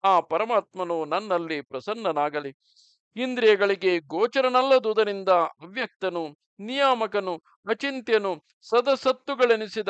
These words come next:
ಕಾರ್ಯ ಕಾರಣಗಳಿಗಿಂತಲೂ ಪರನು, ಸ್ಥಿರವಾದ ನೆಲೆಯಿಲ್ಲದವನು ಆದ ಮಹಾತ್ಮನು ನನ್ನಲ್ಲಿ ಪ್ರಸನ್ನನಾಗಲಿ.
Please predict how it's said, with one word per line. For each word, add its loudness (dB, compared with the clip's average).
ಕಾರ್ಯ 0
ಕಾರಣಗಳಿಗಿಂತಲೂ -2
ಪರನು, -6
ಸ್ಥಿರವಾದ 2
ನೆಲೆಯಿಲ್ಲದವನು 0
ಆದ 0
ಮಹಾತ್ಮನು -2
ನನ್ನಲ್ಲಿ -4
ಪ್ರಸನ್ನನಾಗಲಿ. -6